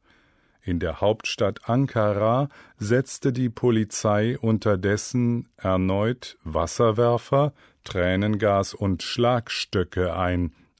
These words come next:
um Demonstranten von einem zentralen Platz zu vertreiben.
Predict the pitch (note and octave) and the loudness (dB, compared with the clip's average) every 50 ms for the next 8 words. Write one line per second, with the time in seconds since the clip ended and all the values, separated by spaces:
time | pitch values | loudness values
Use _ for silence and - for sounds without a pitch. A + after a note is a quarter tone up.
0 | _ - A2+ G#2+ G#2+ G2+ G2 F#2 - G#2+ G#2 G#2 G2 G2 G2+ F#2+ - - - - | _ -2 0 0 2 0 0 -2 0 0 0 2 2 0 0 -2 -4 -6 -6 -2
1 | - G2+ G#2+ A2 A#2 A2+ - B2+ C3 C3+ C#3 C#3 - - - - - _ _ - | 0 2 2 2 0 0 0 0 2 2 2 0 -2 -8 -18 -20 -20 _ _ -2
2 | - G#2+ G#2+ G#2+ A2 - G2 G2+ G#2+ G#2+ G#2 G#2 G#2 - - - G#2+ G#2 G2 - | 0 2 2 0 0 0 0 0 2 2 0 0 -2 -2 -2 0 0 0 0 -2
3 | - G2 G2 G2+ A2 A#2 B2 B2+ C3 B2 A#2 - G#2 F#2+ F2+ F#2 - - - - | -2 0 2 4 4 2 2 2 0 -2 -2 0 0 2 2 0 -2 -6 -12 -14
4 | - - - - F#2+ E2+ - G#2+ G2+ - - - F2+ E2 D#2+ D#2+ D#2+ D#2 D#2 D2 | -14 -10 -6 -4 -4 -2 -2 -2 -2 -2 -2 -2 -2 0 0 0 -2 -4 -6 -8